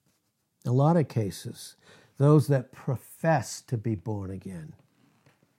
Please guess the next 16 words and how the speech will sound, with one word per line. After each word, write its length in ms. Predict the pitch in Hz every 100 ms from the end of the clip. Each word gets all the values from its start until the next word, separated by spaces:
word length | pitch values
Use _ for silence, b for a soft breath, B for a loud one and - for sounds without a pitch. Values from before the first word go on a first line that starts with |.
| _ _ _ _ _ _ b b b
but 160 | - 123
in 180 | 143 139
their 220 | 131 123
works, 560 | 120 147 131 120 - -
in 100 | 110
Titus 480 | - 120 110 95
one 220 | 123 120 110
and 160 | 104
verse 240 | 101 107 -
sixteen, 580 | 123 110 - 123 107 - -
they 160 | 98
deny 460 | 92 90 90 90 104
him. 300 | 80 82 - _ _ _ _ _ _ _ _ _ _ _ _ _ -
Very 380 | 110 120 185 190
serious 640 | - 160 151 131 113 -
thing. 300 | - 117 98